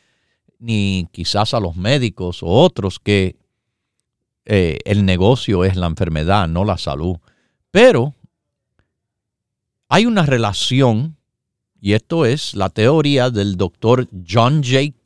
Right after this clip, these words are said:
Cano, médico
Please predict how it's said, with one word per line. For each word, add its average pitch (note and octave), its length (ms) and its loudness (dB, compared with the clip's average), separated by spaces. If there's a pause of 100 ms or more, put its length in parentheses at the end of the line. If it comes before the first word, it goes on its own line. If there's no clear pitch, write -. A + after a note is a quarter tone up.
Cano, A#2 480 -6 (1160)
médico B2+ 840 0